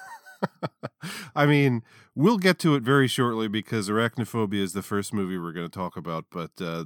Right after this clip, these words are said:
I've definitely, there are some, there are some trigger moments for me in that movie. But, uh, have you ever seen, I think they're called a wolf spider. Uh, they're, like, they're kinda big, like, long black pointy legs, and then, uh,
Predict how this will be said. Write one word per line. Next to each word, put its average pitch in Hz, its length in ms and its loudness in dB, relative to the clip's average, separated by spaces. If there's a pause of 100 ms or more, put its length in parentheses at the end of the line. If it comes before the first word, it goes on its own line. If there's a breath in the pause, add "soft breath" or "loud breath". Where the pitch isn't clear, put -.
I've 95 240 -6
definitely, 123 360 2
there 123 140 6
are 110 40 -2
some, 107 340 0
there 127 140 2
are 143 60 2
some 113 180 -6
trigger 104 400 -2
moments 87 400 -4
for - 120 -12
me 92 180 -6
in 80 100 -6
that 85 180 -6
movie. 69 360 -14 (580 loud breath)
But, 90 280 -2 (360)
uh, 147 160 -2
have 175 160 0
you 247 80 0
ever 240 100 -4
seen, 190 280 -2
I 160 80 -4
think 233 160 -2
they're 302 100 -6
called 220 200 -4
a 113 60 0
wolf 87 380 -8
spider. 131 720 -4
Uh, 98 260 -2
they're, 101 180 0
like, 95 440 -2 (400 loud breath)
they're 156 100 -2
kinda 180 400 0
big, 143 480 0 (100)
like, 117 220 -2 (380)
long 123 360 2
black 127 340 -2
pointy 120 440 -2
legs, 117 500 -2
and 104 160 2
then, 98 260 0
uh, 87 280 -2